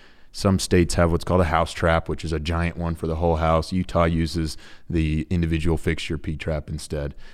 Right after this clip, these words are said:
Um, and it, it's, it's crucial. It must be there. It's the first place everything goes.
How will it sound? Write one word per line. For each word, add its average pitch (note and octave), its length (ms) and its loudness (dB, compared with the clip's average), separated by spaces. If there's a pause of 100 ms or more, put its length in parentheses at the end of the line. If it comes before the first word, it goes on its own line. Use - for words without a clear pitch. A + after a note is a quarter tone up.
(340)
Um, D2 540 -2
and D#2 260 0
it, D#2 180 0 (140)
it's, D#2+ 360 -4 (100)
it's - 240 -6
crucial. B2+ 500 0
It - 60 -8
must G#2+ 300 0
be F#2 140 2
there. D2+ 180 -2
It's D2 140 -8
the D#2+ 80 -4
first - 340 -2
place F2 260 -2
everything D#2+ 400 -4
goes. C#2+ 400 -8